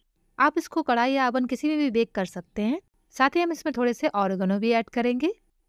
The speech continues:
कढ़ाई में आप इसको मीडियम फ्लेम पर दस से पन्द्रह मिनट के लिए बेक कर लें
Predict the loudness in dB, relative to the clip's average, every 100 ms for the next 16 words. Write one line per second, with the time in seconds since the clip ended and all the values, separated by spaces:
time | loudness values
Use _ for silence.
0 | _ 2 2 2 0 -2 -4 -4 0 0
1 | 0 -2 0 0 0 0 0 -2 -2 2
2 | 2 2 0 0 0 2 0 0 -2 0
3 | 0